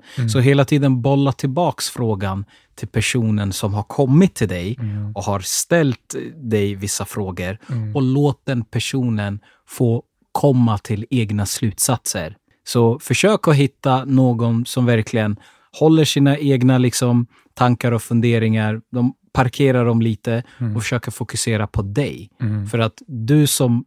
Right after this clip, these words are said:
Speaker 2: kommer med ett problem besitter mer kunskap än vad du tror.
Speaker 1: Självklart. Och så är det ju också. Och, eh, Christian, om man vill få den hjälpen från dig, var-, vart hittar man dig och vart finns du och hur gör man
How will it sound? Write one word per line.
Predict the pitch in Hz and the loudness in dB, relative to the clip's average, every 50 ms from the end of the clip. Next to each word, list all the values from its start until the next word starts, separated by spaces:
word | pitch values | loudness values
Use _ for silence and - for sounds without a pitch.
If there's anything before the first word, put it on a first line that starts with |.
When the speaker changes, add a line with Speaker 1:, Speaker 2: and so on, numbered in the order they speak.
| _ _ _ | _ _ _
Speaker 2:
kommer | - - 175 196 180 147 117 104 98 95 | 2 6 6 6 6 6 2 2 0 -2
med | 95 92 | -4 -6
ett | 92 - - | -8 -10 -12
problem | - 113 95 95 95 92 95 98 113 - | -12 -10 -8 -8 -6 -6 -6 -8 -8 -8
besitter | - 113 - - - 117 - _ - 113 | -6 -6 -4 -4 -4 -6 -6 _ -8 -4
mer | 104 107 110 107 107 | -2 0 0 0 -2
kunskap | 104 - - - 110 98 92 - - 107 92 - - | -2 -4 -6 -6 -6 -6 -6 -8 -8 -10 -10 -8 -8
än | 101 95 | -8 -8
vad | 92 92 92 | -8 -8 -8
du | 92 87 | -10 -8
tror. | - - 127 110 95 - - - - _ _ _ _ _ _ _ _ _ _ _ _ _ _ _ _ _ - | -6 -4 -4 -4 -6 -8 -12 -18 -20 _ _ _ _ _ _ _ _ _ _ _ _ _ _ _ _ _ -12
Speaker 1:
Självklart. | 127 117 101 101 - 113 104 98 110 - _ _ _ - - - | -10 -10 -10 -10 -12 -12 -12 -12 -14 -16 _ _ _ -20 -20 -10
Och | - - 123 107 | -4 -4 -4 0
så | - 151 | 0 2
är | 147 139 131 | 2 4 4
det | 120 117 | 4 4
ju | 110 113 | 2 2
också. | 120 117 - - - 120 | 2 0 -2 -4 -8 -6
Och, | - - 135 117 - _ - - - - - - - - - - 123 | -2 -2 -2 -2 -2 _ -14 -20 -20 -20 -20 -20 -20 -12 -6 -2 0
eh, | 117 117 117 117 117 117 120 - _ _ _ _ _ - | 2 2 4 4 2 2 0 -2 _ _ _ _ _ -4
Christian, | - 147 170 - - - 117 117 | 0 0 0 0 0 -2 -2 0
om | 127 127 | 0 2
man | 131 131 127 127 117 | 2 2 2 2 2
vill | 123 123 123 123 123 123 117 - _ _ _ _ _ _ _ _ _ _ _ _ | 4 4 4 2 2 0 -2 -6 _ _ _ _ _ _ _ _ _ _ _ _
få | - - 185 247 254 143 | -2 2 2 4 4 4
den | 110 113 113 107 107 | 4 2 2 2 2
hjälpen | 104 107 104 101 98 - - 107 101 95 98 101 - _ _ _ _ _ _ _ | 2 2 0 0 -2 -4 -4 -4 -2 -2 -4 -6 -10 _ _ _ _ _ _ _
från | - - 131 120 113 107 107 | -6 -2 0 0 2 2 2
dig, | 107 101 98 98 104 - _ _ _ _ | 0 -2 -2 -4 -10 -16 _ _ _ _
var-, | - 117 110 127 131 139 139 139 135 139 135 135 131 - _ _ _ _ _ _ _ _ | -10 -4 -2 0 2 2 2 2 2 2 0 0 -2 -4 _ _ _ _ _ _ _ _
vart | - 135 147 - - | 0 0 0 2 0
hittar | 175 170 - - 185 | 0 0 0 0 0
man | 180 170 156 131 120 | 2 2 2 0 2
dig | 117 123 127 120 123 | 2 2 2 2 0
och | 135 123 - - - 131 | -2 -4 -6 -6 -4 -2
vart | 127 139 135 - | 0 0 -2 -2
finns | - - 147 151 160 151 - - | -4 -4 -2 -2 -2 -2 -4 -6
du | - 135 131 | -6 -4 -2
och | 131 127 117 - - | -2 -2 -4 -4 -2
hur | - 135 | -2 0
gör | 135 147 160 151 | 2 2 0 0
man | 120 107 104 107 | -2 -2 -4 -6